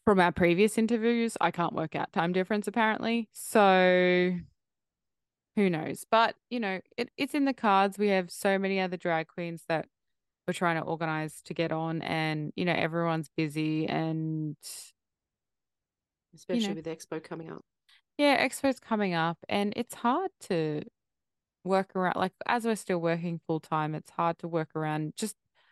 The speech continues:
Speaker 1: not only someone else's schedule, but even our own schedules between us two.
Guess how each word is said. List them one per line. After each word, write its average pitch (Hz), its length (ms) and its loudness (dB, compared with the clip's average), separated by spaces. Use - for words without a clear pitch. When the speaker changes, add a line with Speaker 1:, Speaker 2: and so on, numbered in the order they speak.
Speaker 1:
not 208 140 6
only 180 640 2
someone 180 320 2
else's 180 360 -2
schedule, 165 500 -2
but 147 140 -2
even 208 260 4
our 175 240 4
own 202 140 2
schedules 156 460 -8
between - 580 -6
us 185 240 0
two. - 340 -4